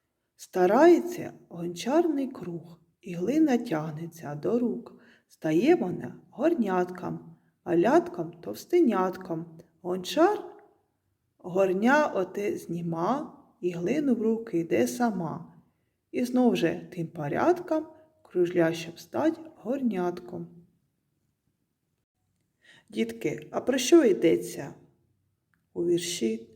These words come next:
Тамари Коломієць «Гончарний круг»? Так, дітки,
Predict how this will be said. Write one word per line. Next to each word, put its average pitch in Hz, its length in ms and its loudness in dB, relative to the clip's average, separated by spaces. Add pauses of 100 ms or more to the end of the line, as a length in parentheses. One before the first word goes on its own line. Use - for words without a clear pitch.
(140)
Тамари 165 400 2
Коломієць 170 680 -2
«Гончарний 185 600 -8
круг»? - 280 -16 (720)
Так, 170 360 4
дітки, - 680 -14